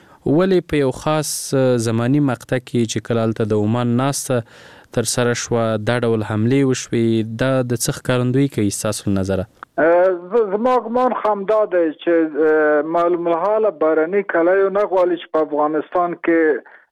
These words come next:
Speaker 2: جنګ ختم شي او س-، سوله رامنځته شي. زه ګمان کوم چې دا س-، د کارونه سبوتاژ دی د صلح، صلح دپاره. او زه بیا یو ځل بیا هم غږ کوم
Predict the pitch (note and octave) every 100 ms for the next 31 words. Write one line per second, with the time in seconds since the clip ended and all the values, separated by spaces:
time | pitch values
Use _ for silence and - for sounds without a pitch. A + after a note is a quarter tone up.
0 | - E3 G3 - G3 G3 G3 F3+ - F#3+
1 | F3+ - C#3 C#3+ C#3 C#3 C3+ - - D3+
2 | G3 F#3+ E3 D3 C#3+ C#3 C3 - B2 -
3 | A#2 F2+ _ _ _ _ - C3+ A#3+ A3
4 | G#3 G#3+ A3+ A3 G#3+ G#3+ G3+ F3+ D3 C#3+
5 | D#3 D#3 D3 F#3+ G#3 G3+ - D3+ D3 C#3
6 | C3 C3 C#3+ C#3 C#3 C#3 - D3 E3 G3
7 | F#3+ F#3+ E3 - C3 - D3 D3 D3+ F3+
8 | G3 F3 F3 D#3 D3 - G3+ G3+ G3 F#3
9 | D3+ D3 - G3+ G3 G3 F#3+ G3 F#3+ F#3+
10 | E3+ - - C#3 C#3 C3+ C3+ C3+ E3+ D3+
11 | G3+ F#3+ E3 C#3 D#3 D#3+ G#3+ G3+ E3 E3+
12 | - D3 B2